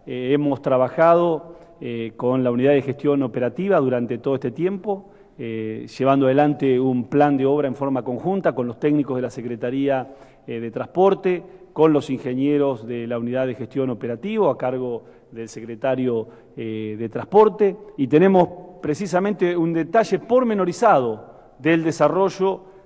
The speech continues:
de todas las obras que vamos a llevar en el ferrocarril, eh, Mitre. Esto es, y Sarmiento. Es una, esta es la propuesta de obra de recuperación de mantenimiento de las líneas. Yo sería cansador porque son,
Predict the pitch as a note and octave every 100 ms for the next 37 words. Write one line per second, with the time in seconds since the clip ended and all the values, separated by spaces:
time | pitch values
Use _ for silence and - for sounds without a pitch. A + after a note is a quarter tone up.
0 | _ B2+ C#3+ - A3 G#3+ F3 - F#3 F3+
1 | F3 F3 - - - - C#3+ D#3+ D3 C#3+
2 | C#3+ D3 E3 E3 D3 C3+ C3+ B2+ C3 B2+
3 | A#2+ C3+ D#3 D#3 D#3+ - C#3 C3 B2+ B2+
4 | C#3+ B2+ - D#3+ E3 E3+ E3 E3 - -
5 | _ C#3 D3+ D3 C#3+ C3 E3+ F3 D3+ F#3
6 | F3 E3 F3 D3+ C#3+ C#3+ D#3+ G3 F#3+ G#3+
7 | A3 G3 D3+ C#3 C3+ D3 D#3+ F3 E3 D3+
8 | D#3+ F3 G3 F3+ D#3 D#3 F3+ G#3 E3+ E3+
9 | D#3 D#3+ E3 D3+ C#3+ C#3 G#3 F#3+ C#3 D#3+
10 | D#3+